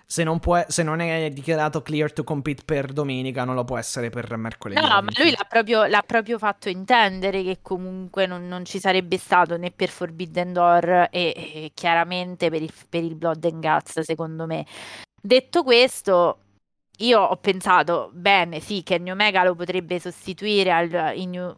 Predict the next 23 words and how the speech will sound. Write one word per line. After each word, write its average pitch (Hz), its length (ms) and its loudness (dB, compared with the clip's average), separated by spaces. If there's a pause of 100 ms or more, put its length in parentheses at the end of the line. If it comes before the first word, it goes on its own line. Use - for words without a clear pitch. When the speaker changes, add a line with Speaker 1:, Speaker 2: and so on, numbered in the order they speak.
(100)
Speaker 2:
a 175 140 -2
Forbidden 175 600 -4
Door, 180 180 -2
quindi 175 320 -10
nel 175 160 -6
pay-per-view 180 480 -4
congiunto, 185 760 -4
però 185 180 2
poi 180 140 0
vederlo 185 360 4
accanto 180 460 2
a 175 40 6
Mox 180 720 2
nel 185 180 0
Blood 175 280 2
and 185 160 0
Guts 170 300 0
mi 170 140 -10
sembra 160 340 -8
un 165 140 -10
po' 156 240 -4
Speaker 1:
Boh. - 260 0
Speaker 2:
azzardato. 170 1000 2